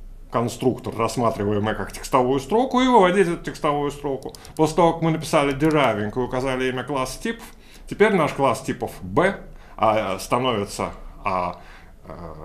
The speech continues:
представителем класса типов show без всяких усилий с нашей стороны.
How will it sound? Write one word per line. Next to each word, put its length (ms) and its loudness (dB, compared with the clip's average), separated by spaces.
представителем 800 2
класса 380 -2
типов 260 -6
show 380 4
без 220 2
всяких 460 -4
усилий 320 -2
с 80 -6
нашей 220 -4
стороны. 480 -8